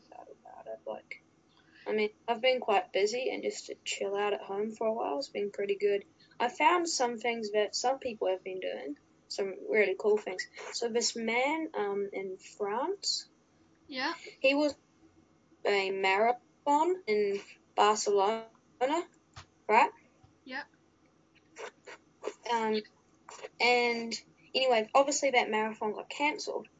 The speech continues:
Speaker 1: So he did the marathon on a seven-meter balcony. He
Speaker 2: Huh?
Speaker 1: ran, like, forty-two Ks, I think, on, if,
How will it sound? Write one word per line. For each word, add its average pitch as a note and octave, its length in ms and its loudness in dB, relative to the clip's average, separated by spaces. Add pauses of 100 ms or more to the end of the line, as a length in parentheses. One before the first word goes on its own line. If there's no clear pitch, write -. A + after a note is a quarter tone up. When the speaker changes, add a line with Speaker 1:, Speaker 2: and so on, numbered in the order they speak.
(140)
Speaker 1:
So B3 220 4
he A#3 200 -4
did C4+ 180 4
the C4 80 8
marathon A3 680 2
on G3+ 220 0
a G3+ 100 0
seven-meter G3+ 960 0 (120)
balcony. - 580 2 (1900)
He - 160 -10
Speaker 2:
Huh? - 60 0
Speaker 1:
ran, G#3 360 2 (220)
like, - 220 -4 (140)
forty-two A3 480 2
Ks, G#3+ 300 2
I F3+ 60 -8
think, - 400 -14
on, B2+ 220 -8 (240)
if, A#3 180 -2